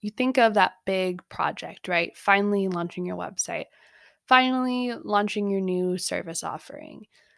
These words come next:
But sometimes what's more important than the big task or the initial task of getting something out there are the habits that come before and after it. So for example,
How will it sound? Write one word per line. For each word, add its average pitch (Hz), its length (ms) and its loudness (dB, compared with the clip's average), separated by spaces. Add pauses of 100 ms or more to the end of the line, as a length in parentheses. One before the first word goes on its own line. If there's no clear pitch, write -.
(840)
But 226 180 -2
sometimes 214 1000 2 (880)
what's 220 200 -6
more 240 280 4
important 190 680 0
than 185 160 -2
the 180 260 -2 (260)
big 190 300 -4
task 165 540 -2
or 170 80 -8
the 175 120 -8
initial 185 460 -4
task 175 420 -6
of 185 100 -14
getting 180 240 -8
something 180 340 -10
out - 280 -4
there 254 260 -2 (120)
are 233 120 8
the 240 80 0
habits 233 380 0
that - 140 -6
come 196 280 -2
before 180 720 -4 (220)
and 180 240 -8
after - 400 -2
it. - 260 -12 (140)
So 240 160 2
for 285 120 6
example, 254 680 2